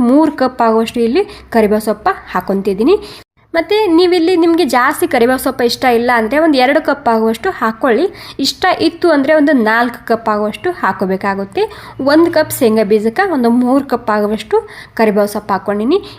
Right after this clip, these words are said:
ಇದು ಕೂಡ ಅಷ್ಟೇ ಗರಿ ಗರಿ ಆಗೋ ತನಕ ಇದನ್ನು ಹುರ್ಕೊಂಡು ತೊಗೊತಿದ್ದೀನಿ. ಈ ಕರಿಬೇವು ಸೊಪ್ಪು ಹುರಿಯೋದಕ್ಕೆ ಸ್ವಲ್ಪ ಟೈಮ್ ಹಿಡಿಯುತ್ತೆ ನಿಮಗಿಲ್ಲಿ. ನೋಡಿ, ಇವಾಗ ಮೀಡಿಯಮ್ ಗ್ಯಾಸ್ನಲ್ಲಿ ನಾನು ಒಂದು ಐದರಿಂದ ಆರು ನಿಮಿಷ ಆಗೋ ತನಕ ಇದನ್ನು ಹುರ್ಕೊಂಡು ತೊಗೊಂಡಿದ್ದೀನಿ. ಹಸಿ ವಾಸನೆ ಕೂಡ ಹೋಗಿದೆ, ಸ್ವಲ್ಪ ಗರಿ ಗರಿ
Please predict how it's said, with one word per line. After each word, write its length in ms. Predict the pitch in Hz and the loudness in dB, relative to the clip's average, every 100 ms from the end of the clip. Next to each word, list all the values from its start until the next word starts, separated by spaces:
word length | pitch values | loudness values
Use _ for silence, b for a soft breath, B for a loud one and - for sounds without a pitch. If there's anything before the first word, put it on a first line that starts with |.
| 277 | -2
ಇದು 160 | 294 370 320 | 0 2 2
ಕೂಡ 100 | 285 240 | 0 0
ಅಷ್ಟೇ 220 | 226 339 415 B B 240 233 | 0 -2 -4 B B -4 0
ಗರಿ 160 | 262 294 330 | 2 2 2
ಗರಿ 180 | 330 311 | 2 2
ಆಗೋ 180 | 240 247 247 | 0 0 -2
ತನಕ 200 | 226 269 427 - 233 | 0 0 -2 -2 0
ಇದನ್ನು 240 | 220 254 240 | 2 0 0
ಹುರ್ಕೊಂಡು 440 | 233 247 294 339 339 | 0 2 2 0 0
ತೊಗೊತಿದ್ದೀನಿ. 560 | 190 202 214 214 226 359 359 B B 349 | 0 0 0 0 2 2 0 B B -2
ಈ 40 | 339 | 2
ಕರಿಬೇವು 260 | 247 294 302 | 2 2 2
ಸೊಪ್ಪು 200 | 320 254 | 0 2
ಹುರಿಯೋದಕ್ಕೆ 460 | 220 240 240 233 254 247 | 2 2 0 -2 -4 -4
ಸ್ವಲ್ಪ 180 | 226 208 214 | -2 -2 0
ಟೈಮ್ 180 | 208 220 | 0 0
ಹಿಡಿಯುತ್ತೆ 400 | 196 226 226 220 196 | 0 0 0 -2 0
ನಿಮಗಿಲ್ಲಿ. 440 | 190 180 180 302 440 - B B 277 | -2 -2 -2 0 -2 -4 B B -2
ನೋಡಿ, 160 | 311 370 | 2 4
ಇವಾಗ 180 | 381 330 381 277 | 4 2 4 4
ಮೀಡಿಯಮ್ 300 | 214 240 247 | 2 2 2
ಗ್ಯಾಸ್ನಲ್ಲಿ 380 | 233 233 233 226 | 0 0 0 2
ನಾನು 140 | 233 311 | 2 0
ಒಂದು 120 | 233 - 226 | 0 0 0
ಐದರಿಂದ 480 | 277 277 262 247 - - 214 | 2 0 0 0 -2 -2 0
ಆರು 160 | 233 240 | 0 0
ನಿಮಿಷ 240 | 233 233 233 | 0 -2 -4
ಆಗೋ 120 | 202 208 | -2 -2
ತನಕ 160 | 208 208 208 | -2 0 0
ಇದನ್ನು 220 | 208 277 247 | 0 -2 -2
ಹುರ್ಕೊಂಡು 420 | 196 214 220 277 196 | -2 -2 -2 -2 -2
ತೊಗೊಂಡಿದ್ದೀನಿ. 540 | 190 190 185 196 359 B B B 240 | -2 -2 -4 -2 -2 B B B -4
ಹಸಿ 200 | 233 330 277 | 0 0 0
ವಾಸನೆ 320 | 208 277 277 277 | 0 -2 -2 0
ಕೂಡ 60 | 277 | 2
ಹೋಗಿದೆ, 400 | 220 226 233 233 302 | 2 2 0 0 0
ಸ್ವಲ್ಪ 220 | 294 370 370 233 | 0 2 2 2
ಗರಿ 160 | 208 202 | 2 2
ಗರಿ 120 | 226 | 4